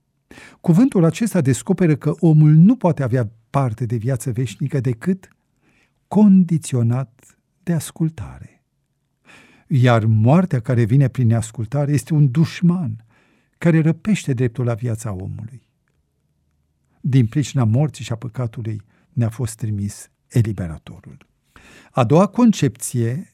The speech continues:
este afirmată de șarpe în Geneza trei, cu versetul patru: "Hotărât că nu veți muri." Ea este minciuna rostită de diavolul și nu reflectă deloc realitatea.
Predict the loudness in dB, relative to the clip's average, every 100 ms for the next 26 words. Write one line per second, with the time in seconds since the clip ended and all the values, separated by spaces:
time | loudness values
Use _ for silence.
0 | -4 -4 -2 -4 -2 -2 -2 -2 -6 -6
1 | -4 -2 -2 -6 -14 -18 _ _ _ _
2 | _ -2 0 0 -2 -2 -6 -6 -6 -6
3 | -8 -10 -10 -10 -12 -12 -12 -14 -16 _
4 | _ _ _ _ _ _ _ _ _ _
5 | _ _ -2 -2 -2 2 4 6 6 4
6 | 2 4 8 8 8 6 6 2 2 2
7 | 4 4 2 -2 _ _ _ _ _ _
8 | _ _ _ _ _ -2 2 4 4 0
9 | 0 2 2 2 2 2 2 0 -2 -2
10 | 0 0 0 2 2 2 0 -2 -4 _
11 | _ _ -20 _ 0 6 8 8 6 4
12 | 2 0 2 2 2 2 0 -2 -12 -6
13 | -2 -2 -2 -6 -8 -8 -12 -16